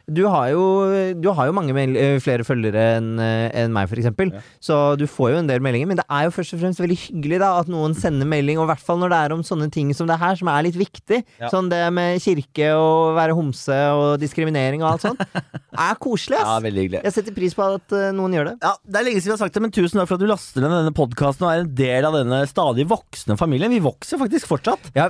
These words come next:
Speaker 1: vi har jo snakket om det, at så lenge vi, eh, på en måte <laughs> fortsetter å vokse,
Speaker 2: Ja.
Speaker 1: så fortsetter vi å podde, fordi den dagen vi går nedover, da,
Speaker 2: Da mister
Speaker 1: da er
Speaker 2: vi
Speaker 1: vi kje-, da er vi
Speaker 2: motivasjonen,
Speaker 1: kje-,
Speaker 2: rett og slett.
Speaker 1: nei, da er vi kjedelige.
Speaker 2: Ja.
Speaker 1: Da må vi bare, da må vi gi oss på topp. <laughs>
Speaker 2: Så vi, eh, vi, eh, akkurat nå så ligger vi på rundt, jeg tror vi har vært rundt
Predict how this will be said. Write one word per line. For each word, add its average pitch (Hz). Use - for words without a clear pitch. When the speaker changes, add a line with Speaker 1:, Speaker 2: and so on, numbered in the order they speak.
Speaker 1:
vi 151
har 165
jo 165
snakket 156
om 131
det, 131
at 139
så 170
lenge 135
vi, 143
eh, 131
på 156
en 147
måte 139
<laughs> -
fortsetter 147
å 127
vokse, 151
Speaker 2:
Ja. 117
Speaker 1:
så 185
fortsetter 135
vi 135
å 143
podde, 127
fordi 139
den 131
dagen 120
vi 131
går 135
nedover, 127
da, 127
Speaker 2:
Da 156
mister 151
Speaker 1:
da -
er -
Speaker 2:
vi 120
Speaker 1:
vi 120
kje-, 156
da 143
er -
vi -
Speaker 2:
motivasjonen, 98
Speaker 1:
kje-, 110
Speaker 2:
rett 113
og 165
slett. -
Speaker 1:
nei, 147
da 147
er 147
vi 143
kjedelige. 113
Speaker 2:
Ja. 101
Speaker 1:
Da 156
må 143
vi 143
bare, 131
da 131
må 147
vi 127
gi 107
oss -
på -
topp. -
<laughs> 175
Speaker 2:
Så 180
vi, 196
eh, 190
vi, 202
eh, 190
akkurat 190
nå 196
så 202
ligger 156
vi -
på 165
rundt, 156
jeg 165
tror 143
vi 147
har 143
vært 151
rundt 139